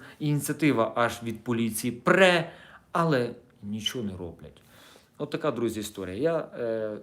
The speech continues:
спеціально це відео записую, щоби попрохати вас, як завжди, поширення і коментар. Е, це відео прошу розглядати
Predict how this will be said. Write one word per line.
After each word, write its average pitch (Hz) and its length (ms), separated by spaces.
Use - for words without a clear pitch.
спеціально 123 880
це 110 140
відео 113 260
записую, 120 500
щоби 104 460
попрохати 135 480
вас, 95 320
як 156 220
завжди, 92 440
поширення 139 640
і - 80
коментар. 104 640
Е, 95 200
це 170 180
відео 151 340
прошу 110 420
розглядати 95 680